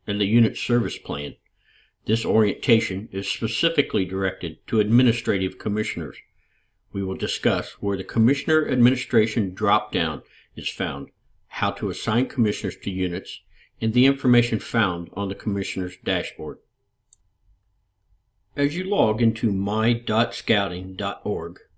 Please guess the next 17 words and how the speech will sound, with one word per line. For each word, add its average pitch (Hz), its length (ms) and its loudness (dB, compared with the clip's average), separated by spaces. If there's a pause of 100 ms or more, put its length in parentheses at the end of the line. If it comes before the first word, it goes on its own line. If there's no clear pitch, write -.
(160)
this 117 220 0
is 110 180 -2
the 127 80 2
landing 110 400 4
page 87 320 -8
you 92 80 -10
will 92 160 -6
see. 113 440 -2 (680)
Administrative 101 800 2
commissioners 95 540 -4
have 98 260 -4
access 117 600 -2
to 107 200 0
an 104 80 0
additional 104 520 2
feature - 360 -8
called - 360 -6